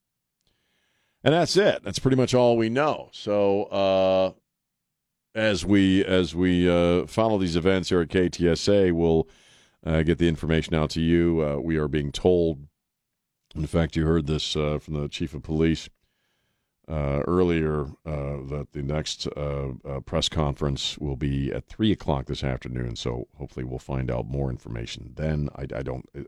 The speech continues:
expect, expect, uh, excuse me, that we're gonna, sorry, I had to sneeze there,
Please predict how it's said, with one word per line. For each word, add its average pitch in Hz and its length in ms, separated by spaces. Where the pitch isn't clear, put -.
expect, - 560
expect, - 640
uh, 78 300
excuse - 280
me, 82 120
that 80 200
we're 82 140
gonna, 71 120
sorry, 123 240
I - 40
had 80 100
to 67 40
sneeze 131 320
there, 55 300